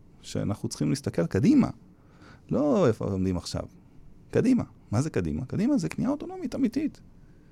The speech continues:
ואז התחלנו לפתח איזושהי, אה, פילוסופיה על ה-, על, על איך זה יכול לעבוד. אבל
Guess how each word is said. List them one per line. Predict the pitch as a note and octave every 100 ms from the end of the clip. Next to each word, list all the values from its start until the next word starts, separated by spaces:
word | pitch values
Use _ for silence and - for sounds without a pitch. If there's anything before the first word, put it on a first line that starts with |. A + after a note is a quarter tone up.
| - - - - - - - - - - - -
ואז | A2+
התחלנו | F3 -
לפתח | E3+ - - A#2+ A#2
איזושהי, | G#2 G2+ - G2 F#2+
אה, | F2+ -
פילוסופיה | - F2 - A#2+ - - - - - - - - - - - - - - -
על | G2+ F2+
ה-, | F#2 E2+ E2+ E2 E2+ E2 - - - - -
על, | - F#2+ -
על | - E2+ - - -
איך | B2+
זה | C#3+
יכול | G#2 G#2+
לעבוד. | F#2 D2+ C2+ - - - - - - -
אבל | F2+ F2